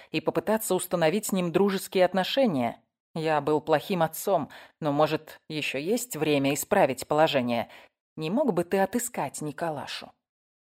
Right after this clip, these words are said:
Зорькину, профессиональному компьютерщику, достаточно легко удалось выполнить просьбу, да только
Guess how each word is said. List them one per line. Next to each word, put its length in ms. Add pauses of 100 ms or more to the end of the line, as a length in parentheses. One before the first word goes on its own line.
(400)
Зорькину, 560
профессиональному 880
компьютерщику, 880 (340)
достаточно 640
легко 460
удалось 420
выполнить 500
просьбу, 460 (340)
да 120
только 500